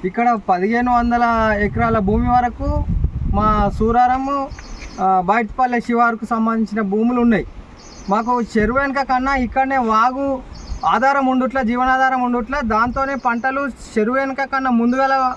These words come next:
నాట్లు వేసుకొని దీంతో మేము ప-, బతుకుతున్నాం, జీవనోపాధి గడిపిస్తున్నాం. దీని క్రమంలో గతంలో ఎంతోమంది ఎమ్మెల్యేలు పోయినారు. వాసుదేవరావు ఎమ్మెల్యే గారు ఉన్నప్పటి నుంచి కూడా ఈ ఎస్టిమేట్లు జరుగుతున్నాయి.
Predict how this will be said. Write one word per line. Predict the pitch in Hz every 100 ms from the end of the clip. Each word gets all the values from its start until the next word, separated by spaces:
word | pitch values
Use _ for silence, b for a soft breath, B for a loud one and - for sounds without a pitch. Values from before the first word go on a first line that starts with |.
| 240
నాట్లు | 202 226 254
వేసుకొని | 254 247 269 269 359 - - - - -
దీంతో | 247 262 285
మేము | 269 262 254 247 - - -
ప-, | 220 214
బతుకుతున్నాం, | 196 226 - - 277 233
జీవనోపాధి | 233 262 269 269 262
గడిపిస్తున్నాం. | 226 247 254 226 226 151 - - - - - -
దీని | 196 277
క్రమంలో | 254 254 285 277 285 320 330 - - - - 160
గతంలో | 208 285 302 311 302
ఎంతోమంది | 262 254 285 294 294 294
ఎమ్మెల్యేలు | 277 262 269 277 277 277 269 - 240
పోయినారు. | 254 269 240 165 - - - - - -
వాసుదేవరావు | 196 262 285 285 285 277
ఎమ్మెల్యే | 277 262 269 269
గారు | 269 269
ఉన్నప్పటి | 269 269 262 269
నుంచి | 262 240 269
కూడా | 277 311 311 233
ఈ | 240
ఎస్టిమేట్లు | 247 240 262 269 254
జరుగుతున్నాయి. | 247 254 240 269 269 320